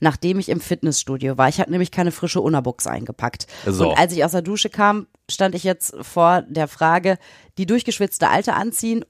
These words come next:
Speaker 1: oder unten ohne in die Jeans sch-, zu steigen.
Speaker 2: Und du hast dich für Letzteres entschieden.
Speaker 1: Genau. Und da haben wir lange drüber diskutiert, ähm,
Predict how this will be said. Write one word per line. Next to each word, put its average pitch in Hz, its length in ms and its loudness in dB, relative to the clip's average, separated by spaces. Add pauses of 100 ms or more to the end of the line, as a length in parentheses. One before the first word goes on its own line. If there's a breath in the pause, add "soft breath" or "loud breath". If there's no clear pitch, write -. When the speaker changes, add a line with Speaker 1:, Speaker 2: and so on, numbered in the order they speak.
Speaker 1:
oder 214 480 6
unten 214 340 0
ohne 202 400 0
in 175 220 -2
die 180 220 -2
Jeans 170 420 0
sch-, - 160 -8
zu 147 160 -6
steigen. 143 480 0
Speaker 2:
Und 113 180 0
du 107 60 6
hast 113 160 2
dich 123 100 -2
für 113 120 0
Letzteres 85 500 -4
entschieden. 78 420 -10
Speaker 1:
Genau. 165 560 2
Und 208 320 0
da 247 180 6
haben 269 220 4
wir 240 60 4
lange 262 260 4
drüber 208 300 0
diskutiert, 190 960 -2
ähm, 185 500 0